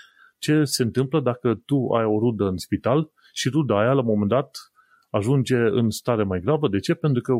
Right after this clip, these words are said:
WordPress-ul tău este folosit într-un atac de didos la adresa spitalului respectiv, nu? E ipotetic, nu s-a întâmplat,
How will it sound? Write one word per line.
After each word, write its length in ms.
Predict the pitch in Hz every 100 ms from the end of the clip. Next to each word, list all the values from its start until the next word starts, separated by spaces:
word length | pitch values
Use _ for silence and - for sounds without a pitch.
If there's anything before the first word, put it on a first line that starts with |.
| -
WordPress-ul 540 | 123 165 - 135 135
tău 460 | 110 185 123 139 139 _ _
este 340 | - 135 135 131
folosit 520 | - 117 104 - -
într-un 280 | 123 110 113
atac 280 | 104 131 107
de 100 | 101
didos 540 | 131 120 120 - - 104
la 100 | 110
adresa 380 | 104 110 110 110
spitalului 640 | - 101 98 90 92 92
respectiv, 500 | 98 - - 92 73
nu? 220 | 113 165 - - - _ _ _ _ _ _
E 140 | 131
ipotetic, 720 | 131 - 104 92 - 123 - 127 - _ _
nu 180 | 110 127
s-a 140 | 160
întâmplat, 720 | 139 110 - 85 98 -